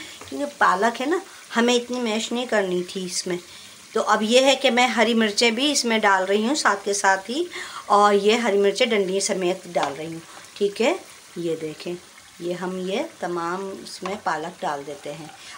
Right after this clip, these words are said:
और इसको मैंने तीन चार पानी से अच्छे से धो लिया और फिर जब काट के फिर इसको अच्छे तीन चार पानी से धो लिया है। अब ये नीचे का पानी भी हटा देती हूँ, फिर ये आराम से हम इसको mix कर देते हैं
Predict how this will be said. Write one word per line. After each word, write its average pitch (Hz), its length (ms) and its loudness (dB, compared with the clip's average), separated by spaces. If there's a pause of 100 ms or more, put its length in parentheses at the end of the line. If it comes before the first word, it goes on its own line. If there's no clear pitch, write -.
और 196 60 -4
इसको 196 240 -2
मैंने 208 300 4 (280)
तीन 214 260 2
चार 202 320 4
पानी 202 300 4
से 202 140 2
अच्छे 196 240 0
से 208 180 -2
धो 185 280 -2
लिया 254 420 4 (460)
और 202 480 6
फिर 185 340 -2
जब 202 180 -6
काट 190 320 2
के 202 280 2
फिर 202 200 -4
इसको 196 240 -2
अच्छे 185 260 -4
तीन 190 220 -6
चार 185 180 0
पानी 185 260 -2
से 185 140 -8
धो 175 220 -6
लिया 196 240 0
है। 214 220 -2 (420)
अब 170 100 -6
ये 180 80 -4
नीचे 180 320 -6
का 185 140 -6
पानी 185 280 -6
भी 208 100 -2
हटा 190 340 -2
देती 185 360 -6
हूँ, 285 200 -2 (460)
फिर 185 200 2
ये 185 300 -2 (580)
आराम 185 540 -4
से 226 320 0 (560)
हम 180 220 -6
इसको 180 220 -4
mix 190 260 -6
कर 185 200 2
देते 196 260 0
हैं 285 240 -2